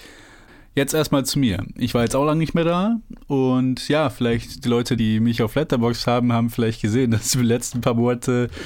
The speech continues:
sehr dürftig war, was, was die Filme angeht, die ich sehen konnte und die ich geschafft habe zu sehen. Und auch der Film, den ich jetzt reviewen werde, den habe ich sogar schon im Juni in der Sneak gesehen. Das heißt, es ist eine Weile her.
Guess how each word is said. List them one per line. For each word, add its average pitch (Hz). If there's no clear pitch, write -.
sehr 127
dürftig 127
war, 110
was, 107
was 107
die 123
Filme 135
angeht, 95
die 101
ich -
sehen 104
konnte 104
und 104
die 98
ich -
geschafft 110
habe 98
zu -
sehen. 110
Und 113
auch 117
der 113
Film, 143
den 113
ich -
jetzt 165
reviewen 117
werde, 131
den 127
habe 156
ich 156
sogar 147
schon 147
im 143
Juni 131
in 117
der 107
Sneak 101
gesehen. 95
Das 95
heißt, 117
es 123
ist 131
eine 127
Weile 113
her. 90